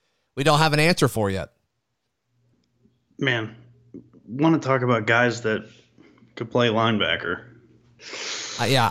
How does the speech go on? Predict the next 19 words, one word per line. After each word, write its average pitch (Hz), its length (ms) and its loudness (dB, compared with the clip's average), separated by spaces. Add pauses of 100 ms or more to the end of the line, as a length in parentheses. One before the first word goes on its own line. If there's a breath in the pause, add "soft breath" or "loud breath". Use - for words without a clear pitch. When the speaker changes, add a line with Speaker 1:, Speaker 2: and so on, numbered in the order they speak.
Speaker 1:
I 143 140 2
think 170 180 0
that's 151 160 4
Speaker 2:
I'm 170 80 6
Speaker 1:
what, 202 80 4
Speaker 2:
still, 160 420 0
Speaker 1:
I, 143 60 4
I, 139 60 4
Speaker 2:
um, 139 100 0
Speaker 1:
I 147 100 4
think 156 200 2
that's 143 180 4
his 143 140 2
position 117 420 -2
in 98 80 -4
the 95 140 -4
N 90 80 -6
F - 180 -8
L, 92 260 -4